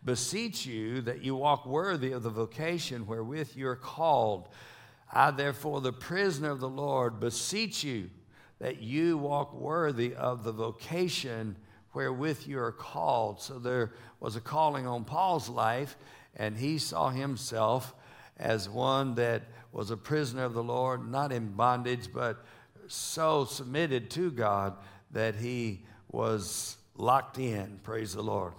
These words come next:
to the will of God and the plan of God for his life. And he said, "To us," those who are reading this, to us today, "I beseech you that you walk worthy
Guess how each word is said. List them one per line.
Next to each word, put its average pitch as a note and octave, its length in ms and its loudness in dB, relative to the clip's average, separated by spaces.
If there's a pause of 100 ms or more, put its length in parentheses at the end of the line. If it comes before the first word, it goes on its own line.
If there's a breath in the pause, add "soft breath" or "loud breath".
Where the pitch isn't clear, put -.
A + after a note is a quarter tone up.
(340 loud breath)
to A2 100 -6
the G2+ 140 -4
will A2 220 0
of G2 140 -6
God G#2 380 2
and G2 140 -8
the F#2 60 -6
plan A#2+ 460 -4
of F2+ 160 -8
God G2 400 0
for G#2 140 -10
his G2+ 220 -6
life. G#2+ 560 2 (640 loud breath)
And C#3+ 160 0
he D#3 80 4
said, D3 540 2
"To C#3 300 -4
us," F3 600 2 (800 soft breath)
those B2+ 300 0
who C3 60 -6
are B2 60 -4
reading D#3+ 460 4
this, G2 600 -2
to B2+ 240 -2
us F#3+ 380 0
today, D3 580 2 (720 soft breath)
"I A#2 100 0
beseech F3 520 0
you D#3 120 0
that C3+ 200 -2
you F3 440 2
walk C3+ 360 2
worthy B2 600 0